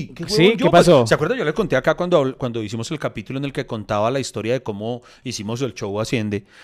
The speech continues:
Speaker 1: yo le conté que habíamos considerado en algún momento que el opening del show fuera con un, con un helicóptero. Y,
Speaker 2: Ah, sí.
Speaker 1: y bueno, como yo no soy el encargado directo de la producción de quien hizo la cotización, sí me acuerdo, pero sí, sí, sí era el solamente levantarlo, porque el solo hecho de usted despegar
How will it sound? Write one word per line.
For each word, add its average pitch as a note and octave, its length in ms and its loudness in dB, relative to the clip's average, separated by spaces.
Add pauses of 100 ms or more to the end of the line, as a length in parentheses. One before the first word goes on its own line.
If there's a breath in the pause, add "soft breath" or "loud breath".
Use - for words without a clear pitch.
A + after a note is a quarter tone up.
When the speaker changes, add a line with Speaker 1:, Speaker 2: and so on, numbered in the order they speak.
(100)
Speaker 1:
yo A#2 80 -4
le A2+ 120 0
conté A#2 520 -4
que B2+ 220 -2
habíamos A#2+ 320 -2
considerado A2+ 460 -4
en B2+ 60 -4
algún A2+ 180 -4
momento A#2 340 -6
que B2+ 320 -4
el A#2 140 -2
opening A#2 400 -2
del A2+ 180 -8
show G2+ 180 -6
fuera A2+ 200 -6
con G#2+ 180 -8
un, F#2+ 220 -10 (200 soft breath)
con G2 160 -8
un F#2+ 120 -6
helicóptero. A2 560 -6 (440 soft breath)
Y, - 80 -8
Speaker 2:
Ah, D#3+ 460 8
sí. D3+ 180 2
Speaker 1:
y D3+ 140 4
bueno, C#3+ 240 4
como A2+ 140 -6
yo A2+ 100 -4
no C3+ 80 -4
soy E3 120 -2
el E3 200 -4
encargado B2+ 400 0
directo C#3+ 240 0
de C#3 40 0
la C3+ 80 -2
producción A#2 340 -4
de C#3+ 120 -6
quien A2 160 -10
hizo G#2 120 -10
la B2 80 -8
cotización, G#2+ 480 -8 (220 loud breath)
sí - 160 -16
me A2 40 -6
acuerdo, B2 340 -2
pero D3+ 220 0
sí, G2+ 460 -4
sí, - 160 -12
sí A2 260 -6
era A2+ 160 0
el C3 200 -2
solamente E3 760 -2 (460 soft breath)
levantarlo, C#3 640 0
porque A2+ 300 -6
el A#2 100 -8
solo B2+ 220 -4
hecho E3+ 140 -4
de D#3+ 40 -2
usted B2 280 -6
despegar C3+ 440 -4